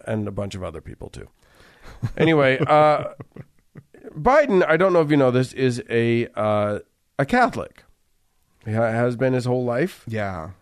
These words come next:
Speaker 1: Uh, and unlike our current president, goes to church. Now, he's out there on the road, on, you know, doing, stumping
Speaker 2: Yeah.
Speaker 1: for his campaign.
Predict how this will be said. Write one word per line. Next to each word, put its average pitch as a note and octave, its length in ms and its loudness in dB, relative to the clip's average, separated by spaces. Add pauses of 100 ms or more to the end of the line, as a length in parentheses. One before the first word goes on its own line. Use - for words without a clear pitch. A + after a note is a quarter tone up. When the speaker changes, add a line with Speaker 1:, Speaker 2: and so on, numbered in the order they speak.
(360)
Speaker 1:
Uh, A2+ 320 4 (220)
and D#3 360 2 (120)
unlike D#3+ 720 2 (420)
our A2+ 140 -4
current A#2+ 340 0
president, A#2 600 -2 (140)
goes D#3+ 280 2
to C#3 120 -12
church. - 560 -2 (640)
Now, A#2+ 180 2
he's C#3+ 240 2
out C#3+ 220 2
there C#3 180 4
on B2+ 120 4
the B2 80 2
road, E3 380 4
on, C3+ 380 0
you B2+ 180 -2
know, B2 160 0
doing, B2 480 -4 (120)
stumping D3+ 480 2
Speaker 2:
Yeah. C#3+ 60 2
Speaker 1:
for C3 300 0
his B2 200 0
campaign. B2+ 720 0